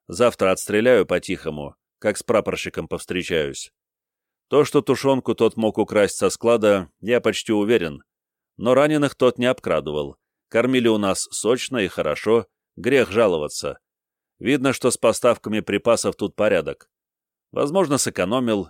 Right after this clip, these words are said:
или где получил в качестве оплаты, поди знай. Так что особо тот у меня не вызывал плохих эмоций.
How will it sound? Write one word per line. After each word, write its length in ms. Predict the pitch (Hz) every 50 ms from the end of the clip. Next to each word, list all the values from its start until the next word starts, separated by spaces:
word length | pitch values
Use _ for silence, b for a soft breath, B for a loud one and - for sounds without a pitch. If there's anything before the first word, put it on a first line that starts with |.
| _ _
или 220 | - 135 143 135
где 180 | 110 104 127 117
получил 460 | - 113 107 104 95 - 131 127 110
в 60 | -
качестве 460 | - 104 95 - 98 87 - - 87
оплаты, 540 | 78 76 - 87 92 95 - 95 87 82 - _ _ _ _ _ _
поди 300 | - 143 135 123 123 120
знай. 420 | 104 90 98 98 85 76 71 - _ _ _ _ _ _ _ _ _ _ _ _ _ _ _
Так 200 | - - 123 131
что 160 | - - 143
особо 380 | 131 117 - 151 151 139 135 120
тот 200 | - 127 117 -
у 40 | 117
меня 480 | 110 110 107 110 110 107 104 101 87 76
не 200 | 80 85 98 110
вызывал 400 | 110 113 107 120 120 113 95 85
плохих 420 | - 90 87 82 - 92 82 -
эмоций. 580 | 95 90 87 80 - - - - 71 67 -